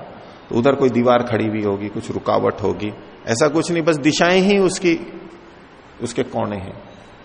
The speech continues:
ये चारों दिशाएं ही जैसे उसके कोने हैं, वही एक तरह से उसकी दीवारें हैं। अब यूं दीवारें क्या हैं ये? दिशाएं कौन सी दीवारें हैं? दिशाएं कौन से कोने हैं? ये कुछ भी नहीं है, आलंकारिक वर्णन है,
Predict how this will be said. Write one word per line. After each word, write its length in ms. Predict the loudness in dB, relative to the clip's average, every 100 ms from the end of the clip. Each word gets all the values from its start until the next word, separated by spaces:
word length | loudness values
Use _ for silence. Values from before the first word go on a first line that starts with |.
| -8
ये 60 |
चारों 320 | -2 0 0
दिशाएं 340 | 0 -2 -2 -2
ही 120 | -2
जैसे 280 | -2 -2 -2
उसके 280 | -6 -8 -12
कोने 320 | -10 -10 -12
हैं, 200 | -14 -20 -20 -20 -4
वही 320 | 0 2 2
एक 160 | 0 0
तरह 160 | -2 0
से 120 | -2
उसकी 240 | -4 -4
दीवारें 400 | -4 -2 -4 -6
हैं। 300 | -10 -16 -20 -20 -20 -20 -20 -20 -20 -20 -20 -20 -20 -20 -20 -20 -20 -10
अब 80 | -4
यूं 140 | -2 0
दीवारें 400 | 4 4 4 0
क्या 160 | -2
हैं 180 | 0 -2
ये? 160 | -2 -4 -6
दिशाएं 340 | -6 -4 -4
कौन 200 | -4 -4
सी 140 | -2
दीवारें 340 | 0 2 4 2
हैं? 160 | -2
दिशाएं 320 | -2 -4 -4 -4
कौन 200 | -6 -4
से 120 | -4
कोने 300 | -4 -6 -8
हैं? 260 | -12 -14 -20 -20 -18 -10
ये 60 |
कुछ 240 | -4 -4 -4
भी 100 | -6
नहीं 160 | -6
है, 100 | -8 -2
आलंकारिक 520 | -2 0 -2 -2 -2
वर्णन 320 | -4 -4 -8
है, 100 | -10